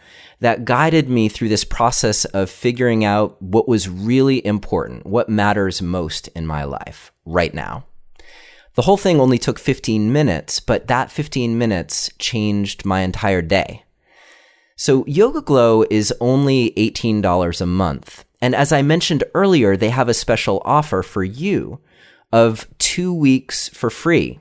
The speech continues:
just for trying them out. So all you have to do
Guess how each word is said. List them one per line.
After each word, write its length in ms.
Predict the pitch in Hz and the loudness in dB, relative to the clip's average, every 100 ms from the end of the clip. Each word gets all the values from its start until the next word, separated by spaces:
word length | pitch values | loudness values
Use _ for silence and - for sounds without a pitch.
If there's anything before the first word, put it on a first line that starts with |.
| _ - | _ -4
just 300 | 123 - - | -2 -2 -4
for 120 | 110 | -4
trying 340 | - 104 95 | 0 0 2
them 160 | 82 80 | -2 -4
out. 260 | - - _ _ - - - - - | -8 -18 _ _ -20 -20 -20 -20 -12
So 220 | - 135 127 | -2 0 2
all 240 | 147 202 | 2 2
you 80 | 240 | 2
have 120 | 247 | 0
to 100 | 226 | -2
do 240 | 147 117 | 2 2